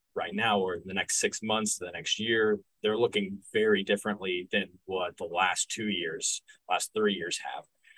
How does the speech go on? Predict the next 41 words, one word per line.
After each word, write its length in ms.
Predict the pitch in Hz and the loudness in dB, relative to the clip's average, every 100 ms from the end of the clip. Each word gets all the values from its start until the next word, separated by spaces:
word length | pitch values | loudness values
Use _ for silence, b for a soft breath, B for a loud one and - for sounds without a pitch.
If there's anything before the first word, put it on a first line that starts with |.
| - | -4
So 600 | - 117 104 107 107 104 | 4 6 8 8 6 2
what 240 | 104 120 135 | 0 2 6
are 140 | 135 | 6
lenders, 880 | 104 110 127 120 98 95 104 - - - | 6 4 0 2 2 2 0 -2 -4 -6
um, 300 | 95 90 - | -6 -6 -8
and 100 | 98 | -4
we 120 | 104 | -2
can 120 | 104 104 | -4 -4
talk 200 | 101 - | -4 -2
about 160 | 92 - | -4 0
hard 200 | 101 98 | -2 -2
money 400 | 98 95 95 - | -4 -4 -6 -6
and 280 | 98 95 92 90 | -6 -6 -8 -12
also 340 | 92 - 95 90 | -8 -4 -4 -6
private 260 | - 104 98 92 | 0 0 0 -8
lenders, 380 | 90 98 - - _ _ _ _ _ _ - | -10 -6 -6 -8 _ _ _ _ _ _ -6
uh, 120 | 110 | -2
what 180 | 101 123 | 0 2
are 100 | 165 104 | 0 0
they 240 | 101 107 107 | 2 2 2
going 240 | 104 104 | 0 -2
to 40 | 92 | -2
be 120 | 90 | -2
looking 360 | 113 113 107 98 | -2 0 -2 -4
for 360 | - 92 90 - | -4 -2 -2 -6
in 100 | 92 | -12
a 60 | |
deal 420 | 85 104 113 123 135 | -10 -6 0 0 2
or 180 | 110 101 | 0 0
an 80 | |
investor 720 | 92 - 117 - - 85 80 - _ _ _ _ - | -2 -8 -6 -4 -6 -6 -6 -10 _ _ _ _ -6
in 80 | 101 | -4
the 80 | 95 | -4
coming 380 | - 110 101 | -4 -4 -2
months 260 | 98 98 - | -2 -2 -4
to 80 | 101 | -6
qualify 720 | - 98 92 85 87 80 82 - | -2 0 0 -2 -2 -2 -4 -6
compared 320 | 95 98 101 | -6 -2 -2
to 60 | 92 | -2
what 160 | - | -4
they 100 | 87 | -4